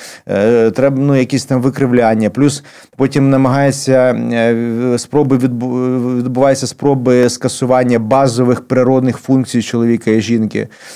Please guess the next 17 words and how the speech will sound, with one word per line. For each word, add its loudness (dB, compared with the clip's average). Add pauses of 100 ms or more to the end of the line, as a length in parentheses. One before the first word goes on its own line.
(120)
Все -4
це -6
подається 0
під -2
соусом -2
боротьби, 0
е, -2
і -2
подолання 0
так -4
званих, -2
е, 0
гендерних 0
стереотипів -2
або -2
статевих -4
стереотипів, -2